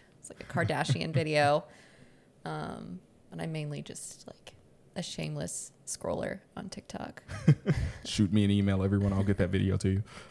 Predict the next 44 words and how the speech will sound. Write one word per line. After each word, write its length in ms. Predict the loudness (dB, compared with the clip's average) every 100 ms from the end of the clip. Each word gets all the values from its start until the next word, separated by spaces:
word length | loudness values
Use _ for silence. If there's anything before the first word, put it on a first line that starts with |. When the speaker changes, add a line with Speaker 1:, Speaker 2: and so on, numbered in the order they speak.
| 4
Speaker 2:
Um, 340 | 4 6 2
Speaker 1:
Oh, 20 | 0
gosh. 320 | 4 4 2 0 0
Speaker 2:
<laughs> 460 | 4 2 4 -2 -2 -6 -6 -6 -16 2 4
I've 100 | 6
actually 240 | 6 6
never 240 | 6 6 6
downloaded 400 | 4 4 2 0
TikTok, 420 | 0 4 2 4
but 140 | 2
yeah, 220 | 6 4
I 80 | 6
agree 320 | 4 4 0
with 200 | 2 0
you. 160 | -2 -12 -10
Screen 380 | -6 2 2
time, 380 | 4 4 2 0 -6 -12
I 60 | -4
feel 140 | 2
like, 180 | 2 4
definitely 340 | 4 4 4 2
went 120 | 2
up 120 | 0
for 160 | 0 2
a 40 |
lot 140 | 2 2
of 60 |
people, 180 | 2 2
but 160 | 2 2
also 600 | 4 2 2 0 0 -4 -10 -20 -20 -20 _ _ _ _ _ _ 0
it, 400 | 0 0 -12 -6 2
I 80 | 6
think 180 | 6
it 60 | 6
was 160 | 4 2
really 400 | 4 6 6 6
a 80 |
wake-up 460 | 4 2 2 2 -2
call 300 | -4 -2 -2
to 140 | 0 0
how 200 | 0 -2
hard 460 | -2 0 2 2
it 120 | 0 -2
is, 480 | -4 -6 -8 -10